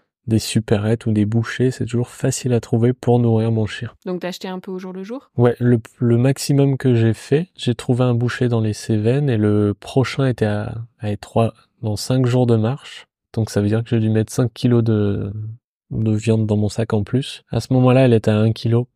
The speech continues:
Speaker 1: Comme on, on marchait quand même pas mal et il faisait bien chaud, ça nécessitait de, de, j'augmentais un peu les rations pour, pour, pour qu'elle tienne quand même la route. Je te cache pas qu'au bout de trois jours, en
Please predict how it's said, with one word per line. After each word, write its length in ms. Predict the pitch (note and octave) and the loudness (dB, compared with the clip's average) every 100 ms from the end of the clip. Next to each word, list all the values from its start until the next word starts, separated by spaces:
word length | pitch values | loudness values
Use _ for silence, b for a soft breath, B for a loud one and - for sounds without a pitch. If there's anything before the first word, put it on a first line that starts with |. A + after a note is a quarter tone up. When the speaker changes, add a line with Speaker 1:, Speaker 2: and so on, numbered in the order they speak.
| _ | _
Speaker 1:
Comme 200 | - A2 | 0 2
on, 420 | G#2 G#2 G#2 G2+ A2 | 2 0 -2 -4 -2
on 120 | A2 | 0
marchait 340 | G#2+ - C3+ | 0 -2 -4
quand 120 | - | -2
même 180 | C3 B2+ | 0 0
pas 100 | A#2 | 0
mal 260 | A2 A2 A#2 | 0 0 0
et 60 | |
il 80 | G#2+ | 0
faisait 160 | G#2+ A2 | 0 0
bien 240 | A2 A#2 | 0 -2
chaud, 300 | - - A#2+ - B B B B B B B | -2 -4 -4 -6 B B B B B B B
ça 220 | - - A2 | -6 0 2
nécessitait 720 | G#2+ - A2 - - A2+ A2 | 2 0 -4 -6 -4 -2 -2
de, 340 | G#2 G2 G2 | -2 -4 -4
de, 300 | G2 G2+ G2+ G2+ G#2 A2+ | -4 -4 -6 -6 -6 -4
j'augmentais 540 | A2 A2 A#2 A2+ A2 A#2+ | -2 2 4 4 2 0
un 120 | G#2+ | 0
peu 120 | - | -2
les 100 | G#2+ | -4
rations 420 | G2 G2+ - A2 | -4 -6 -4 -6
pour, 360 | - - G#2+ G2+ A2 A2+ | -6 -12 -12 -12 -12 -12
pour, 360 | - G#2 G2+ - _ _ _ | -6 -6 -6 -12 _ _ _
pour 160 | - - | -2 2
qu'elle 180 | A#2 | 0
tienne 220 | A2 B2 A2+ | 2 0 2
quand 100 | A2+ | 0
même 200 | A2 G#2+ | 0 0
la 80 | |
route. 280 | G#2 A#2 - _ | 0 -2 -6 _
Je 60 | - | -16
te 80 | |
cache 180 | - A2+ | -4 -2
pas 160 | - A#2+ | 0 2
qu'au 140 | B2 | 2
bout 100 | A2+ | 2
de 60 | A2+ | -2
trois 240 | - A2+ | 0 2
jours, 320 | A2+ A2+ A2+ _ - | 4 2 -2 _ -2
en 180 | G#2+ | -2